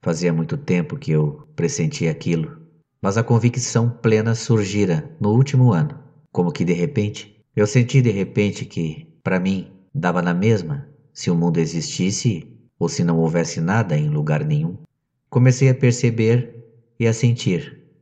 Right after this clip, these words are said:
com todo o meu ser, que não havia nada ao meu redor. No início, ainda me parecia que, antes, em compensação, houvera muita coisa,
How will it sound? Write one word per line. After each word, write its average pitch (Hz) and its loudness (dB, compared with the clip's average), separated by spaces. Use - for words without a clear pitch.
com 95 0
todo 117 2
o 95 -2
meu 85 0
ser, 76 -4
que 92 -2
não 90 2
havia 87 0
nada 90 0
ao 76 0
meu 76 2
redor. 71 0
No 92 2
início, 95 0
ainda 87 0
me 85 0
parecia 85 -2
que, 80 -10
antes, 101 -4
em 80 -2
compensação, 87 -4
houvera 85 0
muita 80 -2
coisa, 95 -2